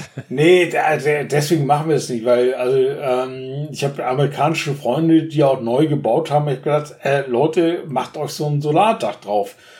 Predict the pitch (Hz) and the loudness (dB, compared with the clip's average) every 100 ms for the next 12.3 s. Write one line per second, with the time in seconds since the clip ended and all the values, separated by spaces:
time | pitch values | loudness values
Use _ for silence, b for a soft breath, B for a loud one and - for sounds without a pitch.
0 | B - 175 233 202 180 196 190 254 220 | B -6 -2 -2 -4 -4 -2 0 4 4
1 | 190 185 180 180 180 165 - 165 180 170 | 4 4 2 4 2 2 0 2 4 4
2 | 165 151 151 170 185 165 151 147 - B | 2 -2 2 2 2 -2 -2 -2 -4 B
3 | B - 151 165 233 403 392 277 190 196 | B -4 0 4 4 2 -2 0 0 2
4 | 170 147 143 143 156 151 147 143 156 196 | 2 2 -2 0 -2 -2 -8 0 4 4
5 | 320 240 180 147 - 165 226 233 180 - | 2 2 0 0 0 4 6 6 4 2
6 | 156 147 113 120 139 143 135 113 92 b | -2 -2 2 4 4 2 -2 -4 -6 b
7 | b b b _ - - 156 165 170 185 | b b b _ -8 -2 4 6 6 2
8 | - 175 147 143 120 123 160 226 185 185 | -6 -12 -12 -14 -16 -4 0 2 4 4
9 | 185 175 - 131 147 139 - 160 156 226 | 4 2 2 2 2 0 -2 -4 -2 2
10 | 190 175 151 165 160 - 143 139 139 - | 4 4 4 2 2 -2 -2 -6 -6 -12
11 | - 190 190 175 151 156 170 160 165 160 | -6 0 2 4 2 0 2 4 6 6
12 | 156 151 147 | 6 4 2